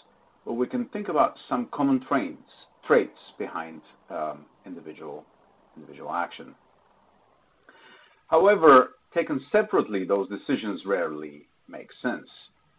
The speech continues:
People and firms meet in markets. We want to know what guides the interactions taking place on those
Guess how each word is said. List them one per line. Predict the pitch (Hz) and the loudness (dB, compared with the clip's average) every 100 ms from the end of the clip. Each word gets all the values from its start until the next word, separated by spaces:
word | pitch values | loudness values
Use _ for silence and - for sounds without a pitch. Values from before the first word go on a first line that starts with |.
| _ _ | _ _
People | 104 95 92 87 85 85 - | -10 -8 -8 -8 -8 -12 -14
and | 85 82 | -18 -2
firms | 165 147 87 - - _ _ | 2 2 0 -12 -20 _ _
meet | 90 82 76 _ _ | -18 -16 -18 _ _
in | 98 98 | -12 2
markets. | 120 113 - - - - _ _ _ _ _ _ _ _ _ - | 4 4 -2 -14 -20 -20 _ _ _ _ _ _ _ _ _ -10
We | 101 | -6
want | 104 104 | -4 0
to | |
know | 123 127 104 156 - _ _ _ _ _ | 6 6 6 2 -8 _ _ _ _ _
what | 92 90 | -14 -12
guides | 98 104 101 - | -2 -2 -2 -10
the | 104 | -14
interactions | 90 110 143 160 - 98 - | -6 0 0 0 -4 -10 -8
taking | 95 - 90 | -10 -8 -14
place | - 90 80 - - | -4 -4 -4 -14 -20
on | 87 78 | -18 -14
those | 67 | -14